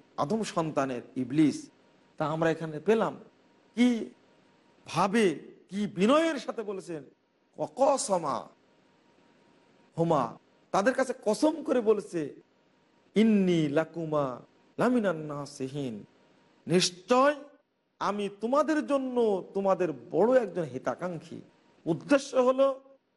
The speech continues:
আদম আলাইহিস সালাম, সালামকে বিপদে ফেলা। ফাদাল্লাহুমা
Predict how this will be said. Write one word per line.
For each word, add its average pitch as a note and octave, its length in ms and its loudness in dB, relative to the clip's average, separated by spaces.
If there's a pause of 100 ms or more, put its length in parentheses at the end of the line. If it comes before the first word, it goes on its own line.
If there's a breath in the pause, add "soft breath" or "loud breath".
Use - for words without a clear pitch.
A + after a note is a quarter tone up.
(420)
আদম F#3+ 260 -2
আলাইহিস D#3+ 400 -2
সালাম, B2 400 -12
সালামকে D#3 600 -4 (1700)
বিপদে D3+ 380 0
ফেলা। D2+ 280 -12 (480)
ফাদাল্লাহুমা D#3+ 960 0